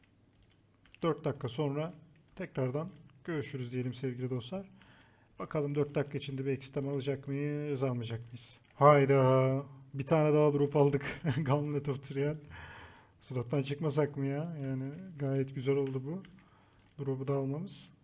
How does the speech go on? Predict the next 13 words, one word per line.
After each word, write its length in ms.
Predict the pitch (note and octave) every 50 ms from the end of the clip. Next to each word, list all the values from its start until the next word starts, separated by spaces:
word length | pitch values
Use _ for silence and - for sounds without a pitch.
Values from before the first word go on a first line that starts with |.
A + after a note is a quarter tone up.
| _ _ _ _ _ _ _ _ F3
Dedim 480 | D#3 C#3 C3 C3+ C3+ D3 D3 D3 C#3+ - - - - - - - - _ - C#3
dört 200 | C#3 C#3 C#3+ -
dakika 260 | D3+ D3 D3 D#3 D3
sonra 260 | D3+ D#3+ D3 D3 C#3
çıkacağız. 400 | C#3+ - - D3+ F#3 G3 F#3+ -
Son 360 | - - - - C#3+ C#3 C#3
dört 220 | C3+ B2+ C3 - -
dakikada 320 | C#3+ C#3 - - C#3+ C#3
iki 120 | C3+ -
tane 220 | - D#3+ D3 C#3+ C#3+
drop 200 | D3 D#3+ D#3 E3+
aldık. 240 | D#3 D#3 F3+ G3+ - - - -
Bakalım 400 | C#3+ C#3+ - E3 F#3+ G#3+ A3+